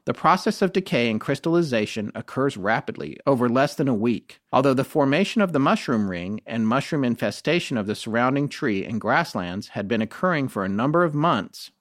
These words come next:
However, because the mushrooms are relatively small and did not seem to disturb the grass in the area at first,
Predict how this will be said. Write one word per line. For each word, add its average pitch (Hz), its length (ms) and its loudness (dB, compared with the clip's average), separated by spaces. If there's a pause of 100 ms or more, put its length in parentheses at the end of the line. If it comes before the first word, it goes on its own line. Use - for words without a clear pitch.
(160)
However, 147 600 2 (120)
because 127 300 0
the 127 100 0
mushrooms 196 560 2 (100)
are 110 140 2
relatively 139 500 0
small 139 460 0
and 107 100 -4
did 110 140 0
not 113 200 -2
seem 127 200 -2
to 120 80 -2
disturb 104 400 -4
the 107 80 -4
grass 127 420 0
in 117 80 -2
the 110 80 -2
area 98 320 0
at - 120 -6
first, - 480 -4